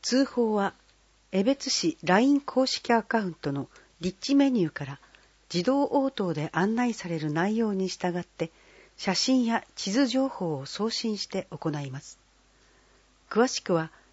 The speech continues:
市ホームページでご確認ください。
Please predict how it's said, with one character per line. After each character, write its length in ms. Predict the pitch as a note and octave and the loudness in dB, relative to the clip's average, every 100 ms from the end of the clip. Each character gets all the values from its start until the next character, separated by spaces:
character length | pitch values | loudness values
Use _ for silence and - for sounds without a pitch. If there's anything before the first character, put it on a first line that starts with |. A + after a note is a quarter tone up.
| - | -6
市 300 | - B3 - | -2 -2 -4
ホ 220 | - B3 | 0 4
ー 40 | C4+ | 6
ム 140 | C#4 | 4
ペ 200 | - B3 | 2 -2
ー 40 | |
ジ 120 | G3+ - | -2 -8
で 160 | C#3 - | -12 -12
ご 100 | - | -6
確 260 | F3 - | -4 -4
認 140 | D#3+ C#3+ | -6 -6
く 100 | - | -10
だ 100 | D3 | -10
さ 140 | - | -10
い。 100 | D3 | -12